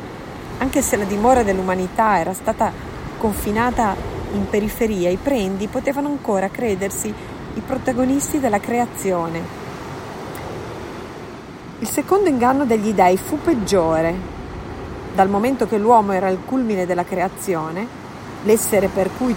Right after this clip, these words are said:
tutto il resto era stato creato, avrebbero dovuto avere la decenza di crearlo in un modo adatto alla sua dignità e alla sua importanza, cioè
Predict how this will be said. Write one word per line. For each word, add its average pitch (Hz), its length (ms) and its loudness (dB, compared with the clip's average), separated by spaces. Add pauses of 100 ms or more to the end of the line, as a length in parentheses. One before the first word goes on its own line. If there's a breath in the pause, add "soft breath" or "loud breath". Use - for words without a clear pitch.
tutto 294 340 2
il 208 40 6
resto 196 460 2
era 175 120 2
stato 180 300 -4
creato, 196 640 -2 (500)
avrebbero 262 460 2
dovuto 247 340 0
avere 214 260 2
la 196 100 2
decenza 262 520 0
di 202 160 -4
crearlo 208 680 2 (520)
in 240 100 2
un 277 140 4
modo 220 240 4
adatto 208 460 0 (100)
alla 247 160 2
sua 269 180 -2
dignità 233 540 2
e - 20 6
alla 262 140 4
sua - 160 -4
importanza, 165 840 -4 (840 loud breath)
cioè 220 320 4